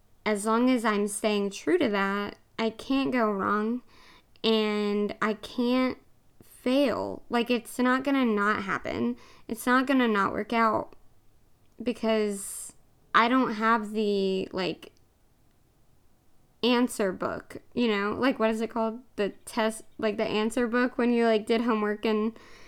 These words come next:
in school or whatever and you flip to the back and they're the answers. <laughs> I don't have that. So I don't know how I'm getting from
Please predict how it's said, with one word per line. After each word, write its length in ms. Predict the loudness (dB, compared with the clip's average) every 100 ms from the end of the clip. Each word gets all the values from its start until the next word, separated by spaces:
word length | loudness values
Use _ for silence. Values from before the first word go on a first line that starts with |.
| -20 -8 2
in 220 | 2 2
school 340 | 0 2 2
or 80 | 4
whatever 260 | 2 2 2
and 240 | 2 0
you 120 | -2
flip 260 | -2 -4 -2
to 100 | -4
the 100 | 0
back 260 | 0 0
and 80 | 0
they're 140 | 0 -2
the 180 | -2
answers. 600 | -2 -2 -2 -2 -4 -8 -18 -20 -20 -20 -20 -20 -12 -4 -2 -2 -8 -12 -16 -14 -8
<laughs> 140 | 0
I 120 | 4 6
don't 420 | 6 4 0 0
have 320 | 6 6 6
that. 340 | 2 0 -4 -10 -20 -20 -20 -20 -18
So 300 | 0 4 6
I 120 | 8
don't 280 | 8 6 4
know 640 | 4 4 4 4 2 -2 -6 -2
how 280 | 6 8
I'm 120 | 8 6
getting 800 | 2 4 2 2 2 0 -2 -4 -12 -20 -20 -20 -20
from 960 | -10 2 4 4 2 2 0 0 -2